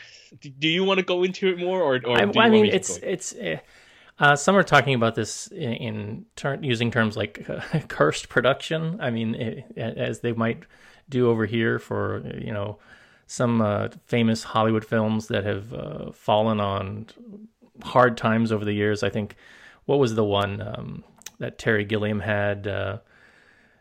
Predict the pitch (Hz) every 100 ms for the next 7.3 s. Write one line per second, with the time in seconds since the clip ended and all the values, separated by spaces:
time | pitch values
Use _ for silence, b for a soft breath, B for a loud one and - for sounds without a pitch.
0 | _ 104 101 98 104 107 - 110 104 -
1 | 107 113 120 107 131 123 123 123 120 110
2 | 107 107 - 107 107 - 104 107 101 101
3 | 104 104 95 104 104 110 107 107 - 107
4 | - 107 101 - 110 98 101 - 120 117
5 | 113 110 107 104 101 - 104 101 104 101
6 | 104 104 101 98 98 98 95 95 - 104
7 | 98 98 98